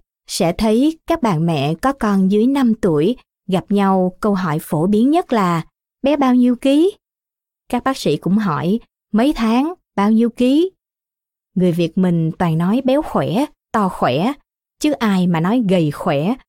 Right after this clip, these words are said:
và còi khỏe nhỉ? Chúng ta có con, bạn bè chúng ta có con, đồng nghiệp có con, anh chị em, dâu rể trong nhà cũng có con. Và chuyện gì sẽ xảy ra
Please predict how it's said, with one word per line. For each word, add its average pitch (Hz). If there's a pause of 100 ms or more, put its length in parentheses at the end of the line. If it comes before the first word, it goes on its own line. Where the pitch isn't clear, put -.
và 165
còi 165
khỏe 156
nhỉ? 214 (1400)
Chúng 302
ta 202
có 262
con, 220 (340)
bạn 180
bè 185
chúng 262
ta 247
có 277
con, 240 (380)
đồng 185
nghiệp 165
có 240
con, 202 (380)
anh 254
chị 170
em, 208 (160)
dâu 202
rể 160
trong 208
nhà 170 (260)
cũng 160
có 254
con. 208 (520)
Và 185
chuyện 185
gì 202
sẽ 196
xảy 180
ra 254